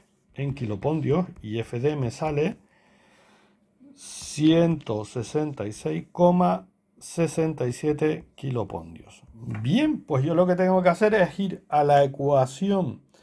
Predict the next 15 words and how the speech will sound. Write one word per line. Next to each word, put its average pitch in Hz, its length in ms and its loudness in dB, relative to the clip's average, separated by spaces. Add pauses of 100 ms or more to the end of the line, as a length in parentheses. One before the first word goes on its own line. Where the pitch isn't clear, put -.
(380)
de 117 180 0
suma 180 280 4
de 170 120 6
fuerzas, 202 600 0
que 143 120 -4
la 123 140 2
tengo 123 240 0
aquí 123 160 -2
arriba, 165 500 0 (720)
que 117 140 -6
no 120 100 -2
la 123 80 2
he 120 40 2
usado 120 340 0
todavía. 160 520 2